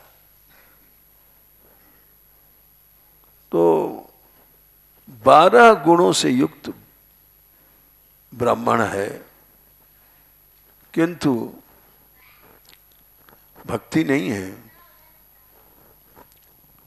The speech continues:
और दूसरी तरफ एक चांडाल है जिसका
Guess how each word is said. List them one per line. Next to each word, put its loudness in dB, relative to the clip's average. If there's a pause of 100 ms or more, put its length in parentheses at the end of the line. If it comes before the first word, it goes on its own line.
(640)
और -8
दूसरी -2
तरफ -6 (720)
एक -12
चांडाल 2
है -10 (1500)
जिसका -8